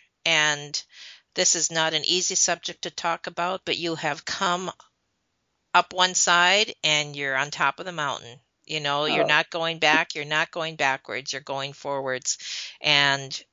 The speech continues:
Speaker 1: you have an incredible message, and I wish you all the best in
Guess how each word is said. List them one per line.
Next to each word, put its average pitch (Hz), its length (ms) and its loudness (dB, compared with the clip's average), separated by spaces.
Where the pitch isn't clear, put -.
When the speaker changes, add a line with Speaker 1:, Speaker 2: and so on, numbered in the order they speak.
Speaker 1:
you 170 160 -4
have 156 220 2
an 151 100 0
incredible 165 580 -2
message, 156 640 -2
and 147 160 -2
I 135 100 -2
wish 160 320 -2
you 151 140 -6
all 165 240 2
the 175 100 -4
best 160 500 2
in 139 460 -6